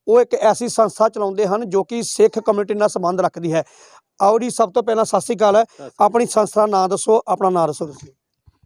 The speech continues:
Speaker 2: ਮੈਂ ਬਾਬਾ ਜਗੀਰ ਸਿੰਘ, ਪਿੰਡ ਭਾਗੋਵਾਲ ਤੋਂ ਸਰਬੱਤ ਦਾ ਭਲਾ ਸੇਵਾ ਸੁਸਾਇਟੀ ਹਸਨਪੁਰ ਕਲਾਂ ਦਾ ਮੈਂਬਰ ਹਾਂ ਤੇ ਸਾਡੀ ਜੋ ਸੰਸਥਾ ਹੈ ਇਹ ਗਰੀਬਾਂ ਲੋੜਵੰਦਾਂ ਦੀ ਮਦਦ ਕਰਦੀ ਹੈ। ਅੱਜ ਅਸੀਂ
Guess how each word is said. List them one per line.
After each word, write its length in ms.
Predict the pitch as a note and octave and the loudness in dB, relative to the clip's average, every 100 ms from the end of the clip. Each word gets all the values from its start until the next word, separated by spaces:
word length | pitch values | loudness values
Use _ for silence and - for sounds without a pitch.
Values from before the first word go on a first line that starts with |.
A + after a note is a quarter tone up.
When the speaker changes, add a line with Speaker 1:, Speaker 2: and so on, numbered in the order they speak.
| - | -18
Speaker 2:
ਮੈਂ 360 | - A#2+ C3 B2+ | -4 2 4 4
ਬਾਬਾ 360 | A#2+ A#2+ G#2+ A#2+ | 2 0 0 -2
ਜਗੀਰ 380 | A#2+ A2 A2+ | -2 -6 -6
ਸਿੰਘ, 420 | G#2 C3 B2+ A#2+ A2 | -6 -4 -4 -2 -2
ਪਿੰਡ 260 | B2 A#2 | -2 -2
ਭਾਗੋਵਾਲ 580 | A2 B2 G2 G2 G2+ G#2 | 0 0 0 -2 0 0
ਤੋਂ 300 | - A#2+ A#2 - _ _ _ _ | -2 -6 -6 -10 _ _ _ _
ਸਰਬੱਤ 520 | - B2+ A2+ B2+ C3+ | -2 0 2 0 -2
ਦਾ 180 | C3+ C#3 | -2 -2
ਭਲਾ 320 | C#3 B2 A2 | 0 -2 -2
ਸੇਵਾ 300 | - A2+ A#2 | -2 0 0
ਸੁਸਾਇਟੀ 580 | - A2+ A#2 A2 A#2+ B2 | -2 -4 -2 -2 0 0
ਹਸਨਪੁਰ 460 | - G#2 F2+ G#2+ | 0 -8 -8 -8
ਕਲਾਂ 260 | G#2 A2+ A2 | -4 -2 0
ਦਾ 100 | A#2 | 0
ਮੈਂਬਰ 360 | A2+ G#2 - A2+ | -2 -4 -2 -2
ਹਾਂ 180 | A#2 A2+ _ _ _ _ | -2 -6 _ _ _ _
ਤੇ 100 | A2+ | -6
ਸਾਡੀ 360 | - B2 A2+ B2+ | 0 0 0 -4
ਜੋ 120 | C3 | -4
ਸੰਸਥਾ 440 | B2+ A2+ - B2+ | -4 -8 -2 0
ਹੈ 220 | B2 B2+ A#2 _ _ _ | 2 0 -4 _ _ _
ਇਹ 140 | B2+ A#2+ | -4 -2
ਗਰੀਬਾਂ 480 | B2 A#2+ G2+ C3 | 0 -2 0 0
ਲੋੜਵੰਦਾਂ 560 | B2 A#2+ A#2 A#2 A2+ B2 | 0 -2 -2 -4 0 0
ਦੀ 100 | B2 | 0
ਮਦਦ 300 | A#2+ A2 G#2+ | -4 -4 -4
ਕਰਦੀ 440 | G2+ A2+ F#2 B2+ | -2 -2 -2 0
ਹੈ। 120 | B2+ A2+ _ _ _ A#2+ B2+ | 0 -2 _ _ _ -2 0
ਅੱਜ 220 | A#2 C3+ | 2 -2
ਅਸੀਂ 460 | - C3+ C3 B2+ | 0 -4 -2 -4